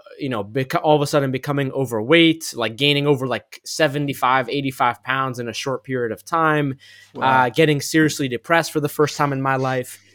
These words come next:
Speaker 1: um, n-, even having even worse sleeping problems than I ha-, always had sleeping problems throughout my life, um, and really just, like, all kinds of issues. And next thing I know, like, the best way to put it is, like, I feel like my brain broke.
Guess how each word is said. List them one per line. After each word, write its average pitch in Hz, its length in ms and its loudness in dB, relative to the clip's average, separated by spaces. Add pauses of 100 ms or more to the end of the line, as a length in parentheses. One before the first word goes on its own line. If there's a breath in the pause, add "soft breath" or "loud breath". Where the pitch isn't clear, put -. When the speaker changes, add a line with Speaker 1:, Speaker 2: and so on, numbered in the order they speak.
(340 soft breath)
Speaker 1:
um, 120 480 -8 (140)
n-, 139 80 -18 (120)
even 170 400 -12 (100)
having 170 420 -4
even 143 400 -10
worse 147 320 -6
sleeping 147 440 -10
problems 151 540 -2
than 139 140 -2
I 123 320 0
ha-, - 160 -10 (120)
always 165 280 8
had 139 160 -4
sleeping 131 320 -6
problems 127 340 0
throughout 123 220 0
my 117 140 2
life, 123 420 0 (500 soft breath)
um, 120 440 2 (100)
and 156 160 4
really 214 180 6
just, 220 180 2
like, 165 120 2
all 156 160 4
kinds 156 300 0
of 131 120 -4
issues. 147 680 -2 (500)
And 151 240 2
next 170 220 -2
thing 185 160 -4
I 143 140 -2
know, 135 340 -2
like, 127 400 -2 (320)
the 135 120 -4
best 170 280 2
way 185 80 4
to 147 80 4
put 160 220 4
it 147 80 6
is, 123 120 -4
like, 127 160 0
I 107 80 2
feel 170 160 2
like 147 160 2
my 127 140 0
brain 120 360 -4
broke. 120 460 -2